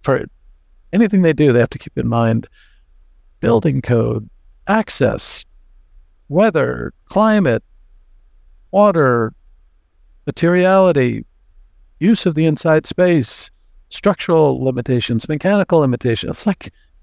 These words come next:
there's, like, eighteen things that you have to solve for it simultaneously.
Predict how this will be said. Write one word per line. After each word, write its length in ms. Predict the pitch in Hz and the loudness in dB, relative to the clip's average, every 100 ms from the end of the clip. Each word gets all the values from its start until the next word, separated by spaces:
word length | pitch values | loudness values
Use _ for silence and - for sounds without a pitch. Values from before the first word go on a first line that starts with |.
| - | 0
there's, 180 | 254 160 | 2 2
like, 220 | 117 - | -2 -2
eighteen 460 | 185 214 - 185 156 | -2 -2 0 0 2
things 340 | 180 180 151 | 2 2 0
that 180 | 147 151 | -2 -2
you 140 | 131 | -2
have 180 | 131 156 | 0 -2
to 100 | - | -4
solve 400 | - 156 151 160 | -4 0 0 -2
for 240 | - 139 123 | -2 0 0
it 60 | |
simultaneously. 1040 | - - 143 - 190 247 185 - - 60 | -4 -4 -4 -2 2 2 2 -2 -6 -8